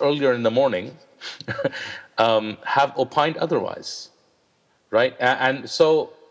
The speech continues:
that difference of opinion that exists, it exists. Um, and, you know, following one opinion or the other does not put you outside of the pale of, of, of,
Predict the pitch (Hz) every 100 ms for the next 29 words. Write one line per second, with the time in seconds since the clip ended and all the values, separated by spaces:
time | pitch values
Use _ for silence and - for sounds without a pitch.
0 | - _ _ _ - 110 147 131 - 117
1 | 147 180 - 131 117 180 143 123 117 110
2 | 156 - - - - _ _ _ - 175
3 | 175 139 160 - - - - - _ _
4 | _ _ - - _ - 117 110 110 110
5 | 110 123 123 120 113 - 110 117 117 117
6 | - - - - - - 131 156 165 156
7 | 127 143 131 - 135 135 135 127 117 127
8 | 127 120 113 110 117 139 - - 147 139
9 | 120 127 - 127 110 107 - 127 117 110
10 | - 113 - 110